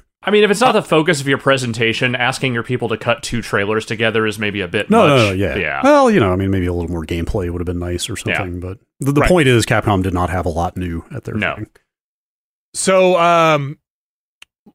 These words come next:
Speaker 3: we're gonna get to that in just a second. Before we do, 'cause that's gonna probably take up a majority of the show, we have a couple of other news items that we'll sprinkle in throughout our talking about those things. You guys have anything you wanna, uh, talk about game-wise that you've been playing? I,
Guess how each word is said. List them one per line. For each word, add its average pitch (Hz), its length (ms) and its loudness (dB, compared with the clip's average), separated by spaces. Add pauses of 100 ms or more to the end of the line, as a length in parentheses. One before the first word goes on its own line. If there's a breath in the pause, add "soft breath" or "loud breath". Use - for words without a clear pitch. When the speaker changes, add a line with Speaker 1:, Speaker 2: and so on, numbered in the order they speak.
Speaker 3:
we're 214 180 4
gonna 226 140 2
get 226 160 0
to 233 80 2
that 233 160 2
in 214 80 -2
just 202 140 0
a - 40 -2
second. 233 300 0
Before 254 260 4
we 247 100 2
do, 254 180 2
'cause 190 140 0
that's 214 200 0
gonna 202 180 0
probably 240 640 2
take 143 340 -2
up 127 160 -2
a 135 40 -10
majority 123 580 0
of 113 120 -2
the 113 80 -6
show, 131 200 -2
we 113 100 -2
have 113 120 -2
a 110 40 -12
couple 127 220 -6
of 117 80 -6
other 110 160 -6
news 120 280 -6
items 113 340 -4
that 117 100 -10
we'll 113 120 -8
sprinkle 131 520 -8
in 135 200 -4
throughout 123 360 -2
our 107 120 -6
talking 160 340 -4
about 135 220 -4
those 123 180 -6
things. 156 380 -2 (400 loud breath)
You 175 80 -12
guys 214 200 2
have 220 140 4
anything 220 340 2
you 214 80 2
wanna, 214 180 4
uh, 175 640 4
talk 202 300 0
about 185 260 0
game-wise 196 720 2
that 185 100 0
you've 180 100 -2
been 165 140 0
playing? 214 500 0
I, 175 320 0